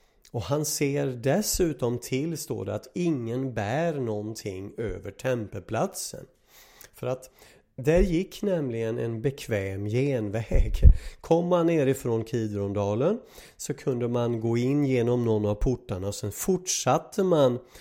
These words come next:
eh, över tempelplatsen in mot stadens centrum. Så det kunde ju vara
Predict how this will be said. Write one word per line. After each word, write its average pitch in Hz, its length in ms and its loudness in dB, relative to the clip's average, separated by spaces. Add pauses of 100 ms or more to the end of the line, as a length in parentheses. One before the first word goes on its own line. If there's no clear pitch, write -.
(280)
eh, - 280 -6 (440)
över 123 320 4
tempelplatsen 113 1080 -2
in 104 260 -6
mot 101 220 -10
stadens 101 680 -10
centrum. 113 760 -6
Så - 160 -14
det 104 80 -8
kunde 117 320 -6
ju 120 80 -2
vara 107 260 -2